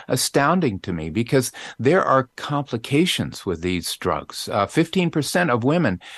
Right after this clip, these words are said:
taking these chemical abortion drugs experience significant hemorrhage,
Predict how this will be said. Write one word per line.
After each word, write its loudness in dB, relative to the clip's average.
taking 2
these 4
chemical 2
abortion 0
drugs 0
experience -2
significant 0
hemorrhage, 0